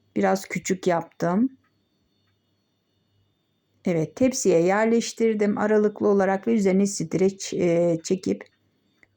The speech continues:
dolabın alt rafına kaldırıyorum. Gece yaptım. Gece, e, on iki gibi yaptım. Dolaba kaldırdım. E, yine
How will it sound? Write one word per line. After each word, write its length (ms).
dolabın 460
alt 320
rafına 540
kaldırıyorum. 800
Gece 220
yaptım. 680
Gece, 240
e, 640
on 160
iki 240
gibi 220
yaptım. 580
Dolaba 380
kaldırdım. 880
E, 140
yine 440